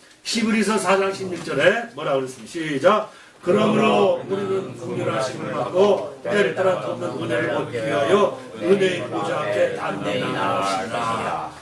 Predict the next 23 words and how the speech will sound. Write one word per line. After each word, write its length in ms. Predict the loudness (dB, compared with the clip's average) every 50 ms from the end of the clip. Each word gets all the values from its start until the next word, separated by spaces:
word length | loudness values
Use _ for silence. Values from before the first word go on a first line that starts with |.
| 0 4
은혜의 380 | 6 6 8 8 6 6 4 2
보좌 240 | -2 -4 -4 -4 -4
앞에 140 | -4 -4 -4
나간다는 480 | -4 -4 -4 -4 -4 -4 -6 -4 -4
게 80 | -4 -6
뭐예요? 260 | -6 -8 -10 -14 -14 -16 -18 -20 -20 -20 -20 -20 -20 -20 -20 -12 0
예수 400 | 2 4 6 6 6 4 2 0
믿고 600 | -2 -2 -2 0 4 4 4 6 4 2 -2 -6 -12
주일날 480 | -16 -16 -14 -14 -12 -10 -10 -10 -10 -8
교회에서 260 | -6 -4 -4 -4 -4
예배 340 | -6 -4 0 2 0 0 0
드리라는 340 | -4 -8 -10 -8 -8 -10 -8
거야. 420 | -8 -8 -6 -4 -4 -2 -2 -2 -4
예배 200 | -6 -8 -10 -10
드리라. 240 | -12 -12 -14 -14 -14 -16 -16 -20 -20 -16 -14
<laughs> 320 | -14 -14 -14 -16 -18 -18 -20 -20 -20 -20 -12 -8
예수 220 | -6 -6 -4 -6
믿고, 520 | -6 -8 -10 -12 -12 -10 -8 -8 -8 -8 -12 -16 -20 -20 -20 -12
어? 160 | -8 -6 -6 -6 -8 -12 -16 -16 -8 0
주일 220 | 2 2 4 4
성수 320 | 4 2 2 0 -2 -4 -2
잘하라는 520 | -2 0 0 0 -2 -2 -4 -6 -6 -10 -12
거지. 420 | -12 -12 -8 -6 -6 -6 -6 -8